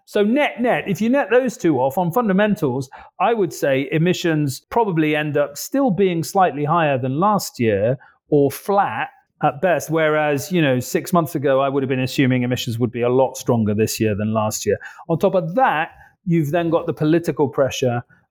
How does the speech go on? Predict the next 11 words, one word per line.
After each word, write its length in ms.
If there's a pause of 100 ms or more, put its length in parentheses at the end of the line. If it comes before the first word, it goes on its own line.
(100)
I 80
mentioned, 760 (120)
pushing 460
for, 680 (120)
uh, 260
front 260
loading 580
of, 600
uh, 320
allowances. 960 (320)
So 400